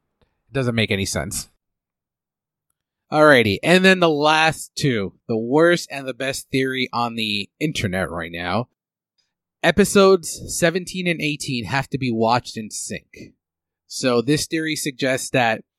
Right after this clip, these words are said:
in Twin Peaks: The Return, fans were confused by the timeline of the event, so they theorized in order to understand, they had to watch episode seventeen and eighteen at the same time to catch up. This is, this is ludicrous that even David Lynch himself has called audience out on it, saying this wasn't necessary.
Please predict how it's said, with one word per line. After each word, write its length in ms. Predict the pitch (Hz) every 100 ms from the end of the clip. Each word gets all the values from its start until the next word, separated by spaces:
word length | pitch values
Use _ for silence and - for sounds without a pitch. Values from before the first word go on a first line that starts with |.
| _ _
in 120 | 135
Twin 240 | 139 135 185
Peaks: 240 | - 180 -
The 80 | 156
Return, 340 | 143 147 135 -
fans 240 | 143 151
were 100 | 147
confused 840 | - 135 - 131 117 107 113 - - _ _ _ -
by 120 | 123
the 120 | 113
timeline 420 | - 151 147 147
of 60 | 135
the 140 | 123
event, 260 | 117 117 110
so 140 | 113
they 120 | 107
theorized 640 | 110 135 139 120 113 107 104
in 120 | 107
order 240 | 131 147 170
to 140 | 147
understand, 600 | 135 127 113 - 123 107
they 60 | 107
had 160 | 123 117
to 80 |
watch 220 | 127 117 -
episode 380 | 117 113 110 101
seventeen 520 | - 123 139 - 135
and 80 | 110
eighteen 340 | 113 107 110
at 100 | 95
the 60 | -
same 300 | - 120 113
time 220 | 110 107
to 100 | 101
catch 300 | - 104 -
up. 200 | 101 - _ _ _ -
This 140 | 156
is, 280 | 196 151 - _ _ _ _ _ _ _ _ -
this 180 | 170
is 120 | 190 151
ludicrous 680 | 160 196 208 208 214 - -
that 140 | - 139
even 240 | 165 165
David 280 | 131 151 165
Lynch 220 | 147 151 151
himself 340 | 123 135 131
has 140 | 127
called 300 | - 143 139 -
audience 440 | 127 127 123 117
out 220 | - 117 107
on 140 | 104
it, 60 | 104
saying 400 | - 131 120 110
this 180 | 117 143
wasn't 300 | 139 139 120
necessary. 720 | 117 - 110 123 107 147 160